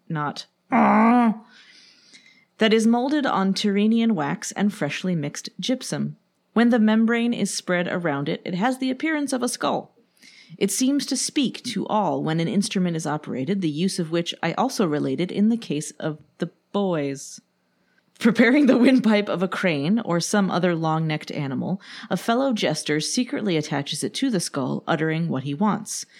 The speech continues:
If he wants it to disappear, he surrounds it with a heap of coals and appears to offer incense.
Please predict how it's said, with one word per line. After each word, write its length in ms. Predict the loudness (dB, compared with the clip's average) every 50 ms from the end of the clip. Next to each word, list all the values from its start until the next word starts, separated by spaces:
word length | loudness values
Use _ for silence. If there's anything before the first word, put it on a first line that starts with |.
| -20 -20 -18 -10 -8
If 120 | -6 -4
he 100 | -2 -2
wants 240 | -2 -2 -4 -4 -6
it 60 | -8
to 60 | -6
disappear, 580 | -6 -6 -6 -6 -8 -6 -4 -2 0 0 -2 -2
he 120 | -2 -2
surrounds 480 | -4 -2 -4 -2 0 0 0 0 0 -2
it 80 | -4
with 140 | -6 -6 -8
a 20 | -6
heap 220 | -6 -6 -6 -6
of 140 | -8 -10 -8
coals 500 | -4 -2 -2 -2 -2 -4 -6 -8 -6 -4
and 100 | -4 -4
appears 380 | -2 -2 0 0 0 -2 -2
to 120 | -4 -6 -6
offer 280 | -4 -6 -8 -6 -8 -8
incense. 720 | -4 -2 -2 -2 -2 -6 -10 -10 -12 -16 -18 -18 -18